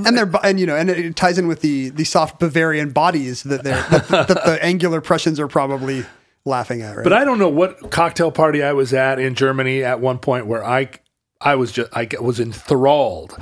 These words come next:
Speaker 2: by this, like, passionate co-, uh, argument between a half a dozen people, a half a dozen Germans,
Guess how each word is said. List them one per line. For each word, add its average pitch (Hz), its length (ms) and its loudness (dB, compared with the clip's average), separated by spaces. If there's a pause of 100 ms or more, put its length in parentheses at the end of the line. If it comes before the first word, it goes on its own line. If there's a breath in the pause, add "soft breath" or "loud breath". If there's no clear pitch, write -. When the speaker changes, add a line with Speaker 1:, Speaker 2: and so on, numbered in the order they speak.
(340 loud breath)
Speaker 2:
by 120 160 2
this, 107 260 -4 (600)
like, 107 240 -10
passionate 127 880 -2
co-, 151 120 2 (120)
uh, 139 100 -4 (100)
argument 143 440 0
between 117 300 -2
a 110 80 -2
half 120 200 0
a 123 40 -2
dozen 110 300 -2
people, 113 440 -6
a 127 40 0
half 147 140 2
a - 20 -6
dozen 110 240 -2
Germans, 104 460 -6